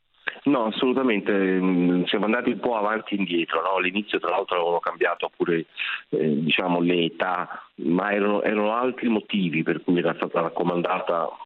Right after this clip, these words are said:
una di, una età diversa per l'AstraZeneca. Adesso qui abbiamo s-, scoperto che l'AstraZeneca funziona benissimo, e l'ha detto adesso Gianni Rezza. Eh, ha salvato, mm, dal covid decine di migliaia di persone in Inghilterra.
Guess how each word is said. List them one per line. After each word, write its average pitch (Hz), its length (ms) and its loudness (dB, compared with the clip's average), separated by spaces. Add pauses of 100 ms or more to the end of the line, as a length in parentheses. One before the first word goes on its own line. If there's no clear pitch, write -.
(120)
una 82 300 0
di, 82 220 0
una 78 520 0
età 76 240 -2
diversa 80 540 -2
per 78 140 -2 (100)
l'AstraZeneca. 69 800 -2
Adesso 120 240 -2
qui 110 260 2 (340)
abbiamo 95 300 0
s-, - 160 -8 (160)
scoperto 82 640 -2
che - 100 -2
l'AstraZeneca 101 640 0
funziona 95 440 0
benissimo, 90 840 -2 (400)
e - 180 -2
l'ha 90 140 0
detto 92 260 0
adesso 87 220 -2
Gianni 80 280 0
Rezza. 69 380 -4 (460)
Eh, 78 380 0
ha 67 180 -2
salvato, 101 640 -2 (320)
mm, - 500 -6
dal 87 240 -2
covid 90 460 0 (400)
decine 117 920 -2
di 98 100 2
migliaia 92 320 0
di 85 100 0
persone 85 600 0
in 82 360 -2
Inghilterra. 78 760 -2